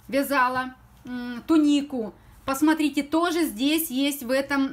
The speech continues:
э, в этом плейлисте, потому что рукодельный плейлист у меня один. М, просто включайте, э, в гостях у Елены рукоделие, и по правой стороне всё. Хотя я обязательно оставлю этот плейлист, ссылочку на плейлист.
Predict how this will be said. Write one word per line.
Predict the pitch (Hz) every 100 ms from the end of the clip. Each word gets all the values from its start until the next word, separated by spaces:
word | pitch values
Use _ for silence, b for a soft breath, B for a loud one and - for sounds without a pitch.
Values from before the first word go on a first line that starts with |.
| 254
э, | 247
в | 233
этом | 285 285
плейлисте, | 277 269 277 330
потому | 311 269
что | -
рукодельный | 277 269 254 254 311 302 294 B B
плейлист | 262 254 269 320
у | 277
меня | 247 262 247
один. | 196 185 160 - - - - - - - -
М, | 214 208 196 202 190
просто | 277 277 277 208 190
включайте, | - 226 277 370 403 - 339 330 B B -
э, |
в | 226
гостях | 277 277 269 269
у |
Елены | 262 254 233
рукоделие, | 233 240 226 240 226 233
и | 339
по | 277
правой | - 247 247
стороне | 247 220 240
всё. | 226 226
Хотя | 226 233
я | 285 262
обязательно | 226 233 320 330 254
оставлю | 220 247 254 226
этот | 220
плейлист, | 220 226 220 262 320 -
ссылочку | - 277 269 -
на | 208
плейлист. | 220 220 180 156